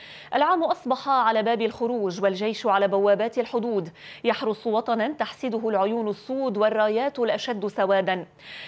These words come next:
عسكر يتأهب لغزوة آخر السنة أو ما يعادلها، من محاولات هجوم لقوى إرهابية.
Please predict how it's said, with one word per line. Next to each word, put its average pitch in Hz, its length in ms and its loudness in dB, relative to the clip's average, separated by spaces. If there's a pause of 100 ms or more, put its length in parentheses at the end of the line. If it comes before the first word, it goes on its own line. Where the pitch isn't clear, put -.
(140)
عسكر 320 520 2
يتأهب 247 560 -2
لغزوة 226 540 0
آخر 214 340 2
السنة 262 340 -2
أو 208 200 2
ما 208 100 2
يعادلها، 208 760 2 (340)
من 208 120 0
محاولات 202 560 2
هجوم 226 400 -2
لقوى 233 540 0
إرهابية. 202 600 2